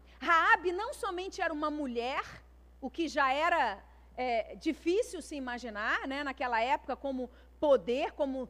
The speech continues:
símbolo de autoridade, porque a autoridade era dos homens, como ela também era uma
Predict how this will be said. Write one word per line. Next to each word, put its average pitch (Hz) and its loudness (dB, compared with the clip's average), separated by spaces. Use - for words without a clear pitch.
símbolo 302 -4
de 285 -6
autoridade, 240 0
porque - -8
a 254 -2
autoridade 233 -2
era 214 -8
dos 190 -10
homens, 359 -4
como 415 2
ela 415 4
também 440 -2
era 415 6
uma 494 4